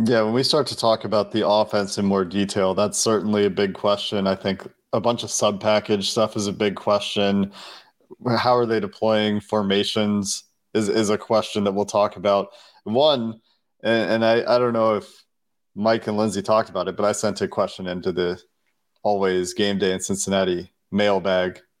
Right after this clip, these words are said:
last week. How many snaps does Ja'Marr Chase take in the back, or in the backfield this year compared to last year? Is it more or less? Do you see more creative deployment of Ja'Marr Chase in terms of alignment?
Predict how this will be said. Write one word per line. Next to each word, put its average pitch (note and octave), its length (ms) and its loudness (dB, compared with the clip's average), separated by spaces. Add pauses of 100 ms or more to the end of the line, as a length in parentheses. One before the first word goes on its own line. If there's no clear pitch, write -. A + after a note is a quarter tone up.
(120)
last G2 340 0
week. G2 220 -2
How C3+ 120 2
many D#3 140 -4
snaps D#3 340 0
does C3 180 -4
Ja'Marr B2 300 2
Chase B2 380 0
take G2+ 220 0
in F#2+ 60 -6
the F#2 80 -2
back, F2 300 0
or F2+ 440 -2
in G#2+ 100 0
the G#2 80 0
backfield F#2+ 460 -2
this F2+ 200 -2
year E2+ 260 -4
compared G#2 380 -2
to G2+ 60 -4
last F2+ 360 -2
year? - 120 -12 (340)
Is F#2+ 120 -4
it G#2 80 0
more G2+ 320 2
or G#2 140 0
less? G2 360 0
Do F#2+ 100 -12
you F2+ 60 -8
see G2 240 -2
more G2+ 400 2
creative G2+ 640 0
deployment G2+ 640 -2 (440)
of G2+ 100 -2
Ja'Marr G2 340 2
Chase A2+ 320 0
in G2 80 -2
terms G2+ 280 -4
of F#2 80 -12
alignment? G2 720 0